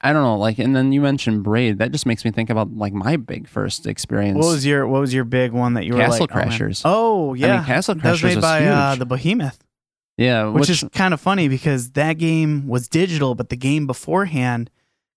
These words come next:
Speaker 2: 'cause the guy, the Newgrounds.
Speaker 1: Yeah,
Speaker 2: Gotta give
Speaker 1: Newgrounds.
Speaker 2: props, man. Props to props to do. That's, uh, Dan Paladin and Tom Fulp.
Speaker 1: Oh,
Speaker 2: The two
Speaker 1: okay.
Speaker 2: guys. Uh, Dan Paladin did the artwork, Tom Fulp did the programming.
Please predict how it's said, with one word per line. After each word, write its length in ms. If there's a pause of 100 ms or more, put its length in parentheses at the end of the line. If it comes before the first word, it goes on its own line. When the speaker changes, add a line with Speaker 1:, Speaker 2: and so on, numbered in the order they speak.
Speaker 2:
'cause 80
the 80
guy, 240
the 220 (420)
Newgrounds. 680
Speaker 1:
Yeah, 200 (240)
Speaker 2:
Gotta 260
give 120
Speaker 1:
Newgrounds. 80
Speaker 2:
props, 360
man. 300 (160)
Props 220
to 80
props 260
to 40
do. 160 (460)
That's, 220
uh, 360
Dan 280
Paladin 580
and 340
Tom 260
Fulp. 260 (360)
Speaker 1:
Oh, 160
Speaker 2:
The 60
two 140
Speaker 1:
okay. 80
Speaker 2:
guys. 320
Uh, 220
Dan 260
Paladin 340
did 80
the 100
artwork, 480
Tom 240
Fulp 220
did 140
the 60
programming. 420